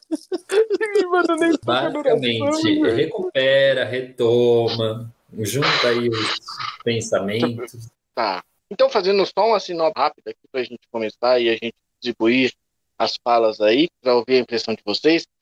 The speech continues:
Speaker 1: trata sobre um exterminador tem que proteger o moleque e o outro tem que matar o moleque. Basicamente, eles também precisam decidir,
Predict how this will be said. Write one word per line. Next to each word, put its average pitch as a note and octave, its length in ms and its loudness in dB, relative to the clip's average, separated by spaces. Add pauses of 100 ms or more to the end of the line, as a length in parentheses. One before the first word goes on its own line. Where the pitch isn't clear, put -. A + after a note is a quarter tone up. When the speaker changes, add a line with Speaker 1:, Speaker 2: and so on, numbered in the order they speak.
(100)
Speaker 1:
trata C3 500 0 (180)
sobre D#3+ 560 4 (240)
um B3 280 4
exterminador C#3+ 680 2
tem D#3+ 140 -2
que - 160 -12
proteger D#3 400 2
o D3+ 60 4
moleque C#3 400 2
e F#3 40 4
o D#3+ 60 4
outro D#3 200 4
tem E3 140 -8
que D#3 60 -20
matar D#3+ 280 -2
o E3 80 0
moleque. D#3 260 -2 (120)
Basicamente, C3+ 640 0
eles D#3 160 2
também E3 280 0
precisam D#3 320 0
decidir, E3 760 0